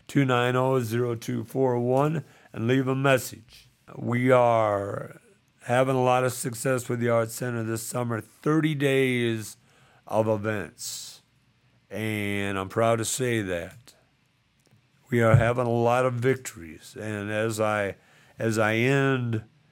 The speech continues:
each podcast with "Remember, each day is about little victories," that's what I think about as, as I rise and, and, and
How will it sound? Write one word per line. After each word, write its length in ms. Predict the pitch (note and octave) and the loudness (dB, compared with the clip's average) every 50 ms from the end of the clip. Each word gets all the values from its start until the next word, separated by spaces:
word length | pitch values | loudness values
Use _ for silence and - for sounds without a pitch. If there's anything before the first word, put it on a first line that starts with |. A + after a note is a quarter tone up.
| _ _ _ _ _ _ _ _ _ _ _ _ _ _ _ _ _ _ _ _ _ _ _ _ | _ _ _ _ _ _ _ _ _ _ _ _ _ _ _ _ _ _ _ _ _ _ _ _
each 640 | - D3+ D3+ E3+ D#3 B2 - - - - - - - - | 0 4 4 4 4 2 -2 -4 -4 -4 -6 -8 -10 -6
podcast 880 | - D3+ D#3+ D#3 D#3+ D#3 A#2+ - D3+ C#3+ C#3+ C#3+ C#3+ C#3 C3+ - - - | 2 4 4 4 4 2 0 0 2 2 4 4 2 0 0 -4 -4 -2
with 240 | C3 C3 B2+ A#2 | 0 0 0 0
"Remember, 500 | A#2 B2 B2+ B2+ C3 C#3 C#3+ C#3 C3+ C#3 | -2 -4 -2 0 2 2 2 4 4 2
each 240 | C#3 C#3 C3+ B2 - | 2 2 0 -2 -2
day 180 | - C#3+ C#3 C#3 | 0 0 2 2
is 140 | C3+ B2 A#2+ | 2 0 0
about 300 | A#2+ B2+ C3 C3 C3 C3 | 0 2 2 2 2 2
little 260 | B2+ C3+ C3 C3 B2 | 2 2 2 2 2
victories," 760 | A#2 C3 C3 A#2+ B2+ - A2+ G#2+ G#2 G#2 G2+ G2+ F#2+ - - _ _ _ _ _ - _ _ _ _ - | 2 0 0 0 -2 -4 -6 -4 -4 -4 -4 -6 -6 -8 -12 _ _ _ _ _ -20 _ _ _ _ 0
that's 500 | B2+ B2 A#2+ G#2+ - - - - - - _ _ _ _ _ _ - | 2 2 2 2 0 -4 -4 -6 -10 -16 _ _ _ _ _ _ -2
what 160 | C3 B2+ B2 | 2 4 4
I 100 | A#2 A2+ | 4 2
think 300 | A#2 - C#3 C3+ A#2 A2+ | 2 0 -2 0 0 -2
about 420 | A2+ A2 A2+ A2+ A2 A2 A2 A2 | -2 2 2 2 4 4 2 2
as, 500 | A2 A2 G#2+ G#2+ G#2 G#2 G#2+ G#2 G2 - _ _ _ _ _ _ - - | 2 2 2 2 2 0 -2 -4 -6 -10 _ _ _ _ _ _ -20 -14
as 640 | - G#2 G#2 G2+ G2+ G2+ G2 G2 G2 G2 G2 G2 | -8 -4 -2 0 0 0 0 0 0 0 0 0
I 80 | G2+ G2+ | 0 0
rise 640 | G2+ G2+ G#2 G#2+ G#2+ A2 A2 A#2 A#2 A2+ A2+ G#2 G#2+ | 2 4 4 4 4 4 4 2 2 0 0 -2 -4
and, 280 | G#2 G2 F#2+ F#2+ G2+ | -4 -6 -6 -8 -12
and, 840 | - - A2+ A2+ G#2+ G#2 G2+ G2+ G2 G2+ G2+ G2+ G2 G2 G2 G#2 F#2+ - _ _ _ _ _ _ _ _ _ _ _ _ _ - - - - | -12 -12 -10 -8 -6 -6 -6 -6 -6 -6 -8 -8 -10 -10 -12 -14 -16 -18 _ _ _ _ _ _ _ _ _ _ _ _ _ -20 -20 -14 -10
and 1000 | B2+ A2 G#2 G#2 G2+ G2 F#2+ F#2+ F#2+ F#2 F#2 F#2 F#2+ G2 G2 F#2+ F#2+ - - | -8 -6 -6 -6 -6 -6 -8 -8 -8 -10 -10 -10 -12 -12 -14 -16 -16 -16 -18